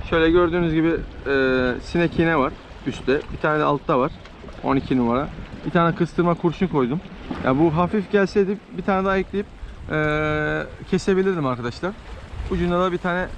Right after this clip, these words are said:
bir gramlık şamandıramız var. Görüyorsunuz, şöyle attığımızda suya suyun üstünde gayet güzel bir şekilde duruyor arkadaşlar. Evet, altında da zaten balıklar var. Şimdi gelelim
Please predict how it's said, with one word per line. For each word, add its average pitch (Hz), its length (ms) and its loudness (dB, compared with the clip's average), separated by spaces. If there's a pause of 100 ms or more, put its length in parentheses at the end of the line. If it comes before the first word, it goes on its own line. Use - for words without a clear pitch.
bir 185 120 2
gramlık 165 300 -2
şamandıramız 170 680 -2
var. 143 100 -6 (500)
Görüyorsunuz, 151 440 -2
şöyle 160 260 0
attığımızda 151 580 -2 (340)
suya 131 200 0 (2500)
suyun 190 180 4
üstünde 170 280 -2
gayet 151 340 -2
güzel 170 220 0
bir 117 80 -6
şekilde 170 340 -6
duruyor 170 220 2
arkadaşlar. - 420 -8 (760)
Evet, 101 120 -10 (200)
altında 127 420 -2
da 131 40 -4
zaten 131 280 -4
balıklar 117 300 -2
var. 95 120 -6 (960)
Şimdi 190 220 0
gelelim 196 400 2